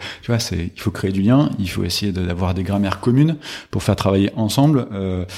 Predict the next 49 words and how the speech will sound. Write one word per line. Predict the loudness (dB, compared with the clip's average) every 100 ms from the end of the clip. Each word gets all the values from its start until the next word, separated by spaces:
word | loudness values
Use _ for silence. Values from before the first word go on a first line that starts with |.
| -16 -8
euh, | -2 2
des | 2
ingénieurs, | 2 0 0 2 4 2 2
des | 0
étudiants | 0 2 2
en |
école | 0 -4
de |
management, | -8 -8 -2 0 0 -2 -6
euh, | -4
en | -2 -4
architecte, | -4 -6 -2 0 -2 -6
en | -8
sociaux, | -6 -4 2 4 2 0 -12 -8
en | -4
histoire, | -2 2 2 4 2 -4
enfin, | -8 -4 -2 -2
euh, |
voilà, | 0 2 0
c'est | -4 -4 -4 -4
en |
philo. | -2 2 4 2 -4 -12 -12 -6
Euh, | -4 -2 -2 -4 -4
on | -2
comprend | -2 2
bien | 2
qu'en | 2
fait, | 0 0
c'est | 0
des | 0
sujets, | 0 0 2
ils | 2
sont, | 2 -2 -2 -4 -12 -20 _ -18
ils |
sont | -14 -6
complexes | -2 2 2 2 -4 -6 0
et | 2 2
ils | -2
sont, | 0 2 4
euh, | 4 2 0
ils | -2
touchent | 0 0 0
à, | 0 0 -4
ils | -4
touchent | -4 -2
un |
peu | -2 -4
à |
tout. | -4